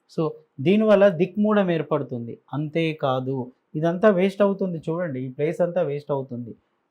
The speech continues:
So, స్థలము తగ్గుతుంది, పైగా దిక్మూఢం ఏర్పడుతుంది. ఇలా కట్టడానికి వీలు లేదు. ఇంకో point of వ్యూలో ఎందుకు అనంటే, మన రోడ్ ఇలా ఉందండి. ఎప్పుడు రోడ్డుకు సమాంతరంగా కట్టాలి, రోడ్డుకు సమాంతరంగా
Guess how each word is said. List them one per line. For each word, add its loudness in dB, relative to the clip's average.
So, 2
స్థలము 6
తగ్గుతుంది, 2
పైగా 4
దిక్మూఢం -4
ఏర్పడుతుంది. -2
ఇలా 6
కట్టడానికి 0
వీలు 2
లేదు. 2
ఇంకో 4
point 6
of 8
వ్యూలో 2
ఎందుకు 2
అనంటే, 0
మన -4
రోడ్ -2
ఇలా 4
ఉందండి. -2
ఎప్పుడు 2
రోడ్డుకు 2
సమాంతరంగా 0
కట్టాలి, -4
రోడ్డుకు -4
సమాంతరంగా -4